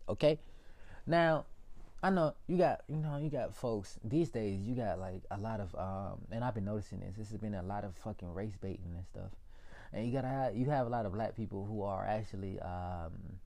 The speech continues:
you know, I'm black myself. Um, you have a lot of black people who are actually being geared and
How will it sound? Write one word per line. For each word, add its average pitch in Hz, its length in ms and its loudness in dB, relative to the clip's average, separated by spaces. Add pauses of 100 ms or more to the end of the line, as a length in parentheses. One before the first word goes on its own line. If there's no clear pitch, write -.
(100)
you 101 100 -2
know, 98 80 0
I'm 101 120 0
black 98 180 -2
myself. 92 360 -6 (580)
Um, 113 320 2
you 123 80 0
have 131 100 0
a 120 60 0
lot 110 180 0
of 95 60 -4
black 117 200 0
people 110 300 -4
who 98 80 -2
are 101 80 0
actually 104 240 -4
being 95 400 -4
geared 113 260 -4
and 90 140 -8